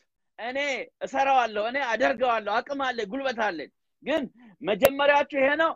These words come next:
መጨረሻችሁ ይሄ ነው። መካከል ውስጥ፣ «መካከሉ በእኔ እጅ ነው» ነው የሚለው እግዚአብሔር። እግዚአብሔር የተመሰገነ ይሁን። የእግዚአብሔርን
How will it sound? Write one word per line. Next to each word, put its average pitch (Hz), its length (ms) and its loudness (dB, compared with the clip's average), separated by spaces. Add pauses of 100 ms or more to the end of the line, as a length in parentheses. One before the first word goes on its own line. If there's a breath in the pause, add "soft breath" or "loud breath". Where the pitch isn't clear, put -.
መጨረሻችሁ 214 680 -4
ይሄ 185 140 0
ነው። 120 200 -12
መካከል 277 440 2
ውስጥ፣ 185 160 -2 (240)
«መካከሉ 185 460 -2
በእኔ 151 220 -6
እጅ 139 160 -8
ነው» 120 200 -4
ነው - 180 -10
የሚለው 123 220 -6
እግዚአብሔር። 95 300 2 (140)
እግዚአብሔር 127 280 4
የተመሰገነ 104 500 -2
ይሁን። 80 160 -10 (640)
የእግዚአብሔርን 160 840 6